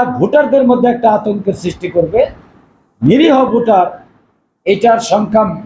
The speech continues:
মিনিমাম থার্টি পার্সেন্ট, আর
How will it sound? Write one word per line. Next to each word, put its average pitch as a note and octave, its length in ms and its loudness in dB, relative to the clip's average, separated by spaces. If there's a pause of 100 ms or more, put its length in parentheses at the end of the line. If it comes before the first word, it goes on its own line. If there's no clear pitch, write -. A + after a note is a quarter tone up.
(300)
মিনিমাম B3+ 420 4
থার্টি F3+ 320 0
পার্সেন্ট, - 380 -8 (1120)
আর G#3 200 2